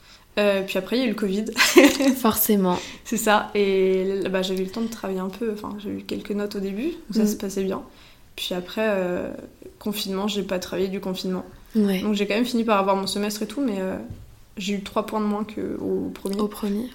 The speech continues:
Speaker 2: ouais.
Speaker 1: J'ai quand même eu mon année, euh, je passais bien, mais,
Speaker 2: Mm,
Speaker 1: euh,
Speaker 2: mm, mm.
Speaker 1: j'aurais pu faire mieux si j'avais travaillé, mais le covid, j'arrivais pas, quoi.
Speaker 2: Ouais. T'étais restée à Rennes, euh, pour le covid, je me
Speaker 1: Non,
Speaker 2: rappelle
Speaker 1: pas le
Speaker 2: plus.
Speaker 1: premier confinement.
Speaker 2: Ouais.
Speaker 1: J'étais rentrée chez moi.
Speaker 2: Ok.
Speaker 1: Du coup, euh, ouais, j'allais dans le jardin, quoi.
Speaker 2: Ouais.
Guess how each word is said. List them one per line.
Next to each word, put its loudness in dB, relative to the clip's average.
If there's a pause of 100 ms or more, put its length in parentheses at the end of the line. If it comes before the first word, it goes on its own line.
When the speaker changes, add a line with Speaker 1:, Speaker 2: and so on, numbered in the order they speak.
Speaker 2:
ouais. -4 (320)
Speaker 1:
J'ai 0
quand 4
même 6
eu 4
mon 2
année, 2
euh, 2
je -2
passais -2
bien, 0 (140)
mais, -2
Speaker 2:
Mm, 4
Speaker 1:
euh, 4
Speaker 2:
mm, 0
mm. -2
Speaker 1:
j'aurais 2
pu -6
faire -4
mieux -2
si -4
j'avais -2
travaillé, -4
mais -4
le -8
covid, -6
j'arrivais -8
pas, -16 (180)
quoi. -2
Speaker 2:
Ouais. -4
T'étais 4
restée 4
à 4
Rennes, 4
euh, -2
pour -6
le -4
covid, -4
je -10
me 2
Speaker 1:
Non, 8
Speaker 2:
rappelle 4
Speaker 1:
pas 4
le 2
Speaker 2:
plus. -2
Speaker 1:
premier 0
confinement. -2
Speaker 2:
Ouais. -2 (320)
Speaker 1:
J'étais -6
rentrée -4
chez 0
moi. -4 (260)
Speaker 2:
Ok. 0 (840)
Speaker 1:
Du -20
coup, -12
euh, -8 (220)
ouais, -12
j'allais -10
dans -8
le -6
jardin, -4
quoi. 2 (360)
Speaker 2:
Ouais. 8